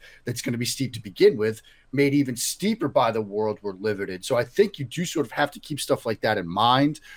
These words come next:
Like a guy like Jonathan Taylor is somebody I look at. Frank Reich, Reich has done a great job at, you know, putting together packages and putting together personnel groups and trying to find favorable matchups.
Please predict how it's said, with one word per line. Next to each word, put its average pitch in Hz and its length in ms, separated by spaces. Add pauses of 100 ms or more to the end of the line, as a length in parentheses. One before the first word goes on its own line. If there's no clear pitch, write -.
(200)
Like 127 120
a 117 60
guy 143 180
like 151 180
Jonathan 131 500
Taylor 113 380
is 95 100
somebody 104 260
I 95 60
look 95 320
at. 90 260
Frank 131 260
Reich, 113 280
Reich 120 240
has 98 100
done 104 140
a 98 60
great 113 300
job 110 500
at, 107 160 (360)
you 123 120
know, 104 360 (440)
putting - 240
together 135 300
packages 117 760
and 95 100
putting 147 200
together 120 240
personnel 113 480
groups 117 400 (320)
and 110 280
trying 151 300
to 143 80
find 123 320
favorable 113 400
matchups. 104 560